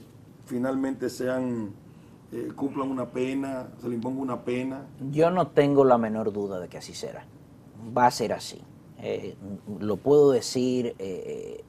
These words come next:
Speaker 2: pl-, con, con pleno convencimiento.
Speaker 1: Los abogados
Speaker 2: ¿Ah?
Speaker 1: de la defensa técnica de Marlin Martínez hablan de que la calificación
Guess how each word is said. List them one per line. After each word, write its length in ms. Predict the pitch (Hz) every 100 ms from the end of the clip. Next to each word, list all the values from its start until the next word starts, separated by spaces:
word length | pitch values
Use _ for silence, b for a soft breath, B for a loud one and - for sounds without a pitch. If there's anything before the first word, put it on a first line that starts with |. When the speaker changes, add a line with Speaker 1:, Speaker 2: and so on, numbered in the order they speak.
| - -
Speaker 2:
pl-, 160 | 123
con, 200 | - 113 - -
con 200 | - 123
pleno 300 | - 151 156
convencimiento. 560 | 143 123 107 98 - -
Speaker 1:
Los 100 | 127
abogados 720 | 127 123 123 131 160 147 -
Speaker 2:
¿Ah? 100 | - 117
Speaker 1:
de 80 | 123
la 80 | 123
defensa 420 | 120 135 139 117
técnica 600 | 135 123 139 143 147 113 - - b b b b - - 110
de 160 | 117 113
Marlin 400 | 120 131 135 127
Martínez 460 | 117 - 135 135
hablan 560 | 117 117 123 143 139 123
de 260 | 123 117
que 380 | - 123 117 113
la 160 | 107 117
calificación 920 | 110 117 113 85 104 98 104 113 131